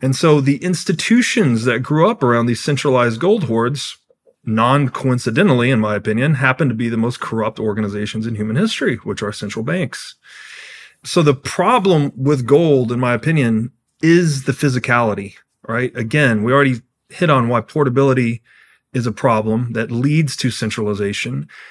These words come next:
The other problem with physicality is that it invites violence, right? I don't need to negotiate with you. If I can conquer your country and I can blow up your central bank and take your gold, there's no negotiation that needs to take place.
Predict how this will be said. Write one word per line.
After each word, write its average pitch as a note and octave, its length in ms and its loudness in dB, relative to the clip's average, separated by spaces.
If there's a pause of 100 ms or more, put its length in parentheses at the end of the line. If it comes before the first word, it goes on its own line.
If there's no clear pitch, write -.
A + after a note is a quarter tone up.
(220)
The C#3 240 -4
other F#3 240 4
problem D#3+ 420 2
with C3 100 2
physicality C#3 800 0
is A#2 120 -2
that C3 180 2
it - 80 -10
invites A#2+ 600 -2
violence, G#2+ 800 -4 (640)
right? C3 200 0
I D#3 120 2
don't G#3 160 2
need D#3 300 0
to F3 80 0
negotiate B2 840 2
with G2+ 180 -6
you. F#2+ 280 -8
If G#2+ 120 -6
I C#3+ 60 0
can C3+ 160 -4
conquer F3+ 340 0
your D3 160 2
country A#2+ 640 -2 (520)
and A#2+ 160 -2
I B2 80 0
can A2+ 240 0
blow C#3+ 260 4
up C3+ 120 2
your B2+ 80 0
central C#3 320 -2
bank C#3 220 0
and A2 100 -2
take - 200 -2
your A2 100 -8
gold, C#3 380 2
there's B2+ 140 0
no F#3 120 2
negotiation C3+ 920 0
that A2+ 120 -6
needs A2+ 260 -6
to - 60 -16
take G#2+ 200 -8
place. A2 580 -4